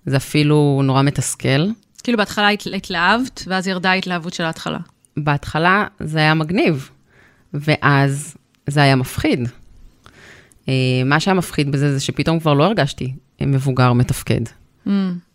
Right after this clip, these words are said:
Speaker 1: לא רציתי ללכת לעבודה, והייתי מספרת לעצמי סיפורים מאוד קשים על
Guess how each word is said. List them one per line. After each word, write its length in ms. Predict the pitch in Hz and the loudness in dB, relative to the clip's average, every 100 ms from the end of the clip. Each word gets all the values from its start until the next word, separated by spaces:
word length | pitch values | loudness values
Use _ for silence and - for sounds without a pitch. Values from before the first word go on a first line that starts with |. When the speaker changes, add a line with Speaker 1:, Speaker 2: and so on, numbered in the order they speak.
| - | -2
Speaker 1:
לא 200 | 135 135 | 2 2
רציתי 240 | - 143 | 0 0
ללכת 340 | 131 123 131 127 | 0 0 -2 -2
לעבודה, 420 | 123 123 117 123 202 - - _ - - | 0 2 2 2 0 -6 -20 _ -20 -4
והייתי 1160 | 127 127 127 127 127 123 123 117 117 117 107 - - - _ _ _ - - - _ - 156 170 | -2 0 4 4 6 4 4 4 2 2 2 -2 -8 -20 _ _ _ -20 -20 -20 _ -2 2 2
מספרת 380 | 165 151 151 | 0 0 2
לעצמי 200 | 156 151 | 2 0
סיפורים 400 | 147 139 131 147 | -2 -2 0 2
מאוד 200 | 143 135 | 4 2
קשים 640 | - 123 - 131 143 233 277 - _ _ _ - - - _ _ | 0 -4 -2 2 2 2 0 -6 _ _ _ -20 -20 -20 _ _
על 640 | 123 135 131 131 127 127 | 0 4 4 4 4 2